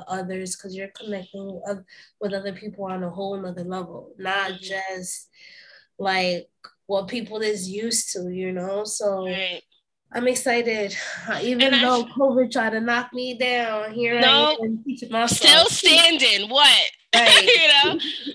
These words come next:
Speaker 2: Um, well, your spirit definitely shines through, and there's people like us that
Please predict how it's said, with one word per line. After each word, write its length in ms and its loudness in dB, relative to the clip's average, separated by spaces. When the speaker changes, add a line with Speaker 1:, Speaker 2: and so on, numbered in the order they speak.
Speaker 2:
Um, 320 2
well, 140 2
your 180 4
spirit 460 0
definitely 500 -2
shines 440 -2
through, 440 -10
and 460 0
there's 220 -8
people 600 -10
like 260 -4
us 480 -4
that 240 0